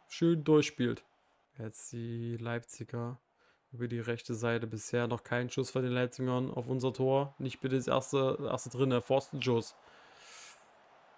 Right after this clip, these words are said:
Eieiei, die Leipziger, die haben siebzig Prozent Ballbesitz. Wir haben, glaube ich, nur dreißig oder so.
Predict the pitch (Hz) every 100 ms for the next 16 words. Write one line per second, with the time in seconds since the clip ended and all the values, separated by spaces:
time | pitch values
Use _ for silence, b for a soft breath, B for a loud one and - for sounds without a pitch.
0 | - 120 127 127 127 127 123 120 120 139
1 | 156 170 147 156 131 160 180 - 165 165
2 | 156 135 151 160 120 131 131 135 139 135
3 | 139 131 123 113 123 156 120 110 110 110
4 | 117